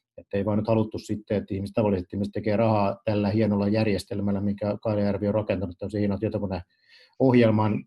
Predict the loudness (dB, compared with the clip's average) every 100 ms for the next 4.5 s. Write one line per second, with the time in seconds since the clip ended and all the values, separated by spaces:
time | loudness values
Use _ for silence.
0 | -8 -4 -2 -2 -2 -2 2 2 2 0
1 | -2 -2 0 -2 0 0 0 -2 -2 -2
2 | -2 0 2 4 2 0 0 4 4 4
3 | 4 2 2 4 6 6 2 -2 -2 -4
4 | -4 -6 0 2 2